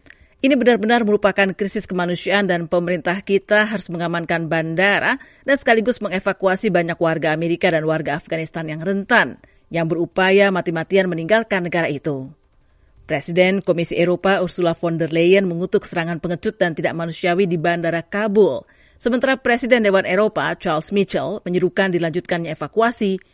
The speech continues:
di bandara itu. Semakin banyak orang Amerika yang telah divaksinasi untuk mencegah covid sembilan belas, tetapi jumlah kasus orang terinfeksi virus corona terus melonjak. Pusat Pencegahan dan Pengendalian Penyakit Amerika, C D C, mengatakan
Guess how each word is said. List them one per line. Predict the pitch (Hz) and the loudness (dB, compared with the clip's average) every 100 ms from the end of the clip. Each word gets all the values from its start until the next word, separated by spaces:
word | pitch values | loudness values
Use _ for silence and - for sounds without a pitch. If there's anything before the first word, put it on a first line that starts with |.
| _ | _
di | - 220 | -2 0
bandara | 175 180 165 160 | 2 -2 -2 -4
itu. | 139 147 160 147 165 _ - - - - - - - - - - - - | -4 -6 -8 -12 -14 _ -4 -2 0 -2 -4 -6 -8 -10 -12 -14 -14 -2
Semakin | 233 254 254 | 2 4 6
banyak | 254 262 - | 6 4 4
orang | 233 208 | 4 4
Amerika | 220 214 240 | 4 6 6
yang | 226 | 4
telah | 202 185 | 6 4
divaksinasi | 185 190 180 208 185 202 196 | 6 2 2 0 0 2 0
untuk | - | 0
mencegah | 180 156 165 180 | -4 -4 0 0
covid | - 170 185 - | 0 -2 -2 -4
sembilan | 165 165 170 | 0 2 2
belas, | 202 - - - | 2 0 -4 -6
tetapi | 160 156 165 | -4 -2 0
jumlah | 180 180 175 175 | 2 4 2 2
kasus | 190 185 202 | -2 -2 -2
orang | 185 175 165 | 0 0 0
terinfeksi | 147 175 175 - 175 | -4 -4 -6 -8 -6
virus | 180 156 - | -6 -6 -2
corona | 226 233 214 220 | 0 0 -2 0
terus | 262 180 - | 0 0 0
melonjak. | 170 147 143 135 - _ _ _ _ | -2 -2 -2 -4 -4 _ _ _ _
Pusat | 175 180 185 - | -4 2 2 2
Pencegahan | 180 165 170 180 | -6 0 0 2
dan | 170 160 | 0 -2
Pengendalian | 160 156 160 156 | 0 2 2 0
Penyakit | 147 156 - 170 | -4 -6 -6 -6
Amerika, | 160 180 202 - 139 131 | -2 2 2 2 -4 -2
C | 180 | -2
D | 160 190 | 2 2
C, | - 127 | 0 -6
mengatakan | 165 143 - 135 - 220 | -4 -6 -4 -6 -2 -2